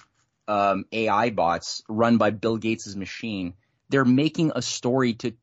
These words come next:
to, Elon Musk is also part of this machine too, you know, giving us warnings that A I is gonna go to war with us the way the Terminator movies said they would, and,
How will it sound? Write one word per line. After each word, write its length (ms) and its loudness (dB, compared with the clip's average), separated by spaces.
to, 160 -4
Elon 300 6
Musk 300 2
is 120 -6
also 320 -6
part 300 -6
of 80 -10
this 160 -8
machine 380 -4
too, 380 -4
you 100 -6
know, 340 -4
giving 340 2
us 140 0
warnings 580 2
that 180 -4
A 180 0
I 160 4
is 180 0
gonna 280 0
go 180 2
to 80 4
war 260 2
with 180 0
us 180 0
the 100 -8
way 140 -4
the 80 -6
Terminator 600 0
movies 420 0
said 260 -4
they 100 -2
would, 420 2
and, 200 0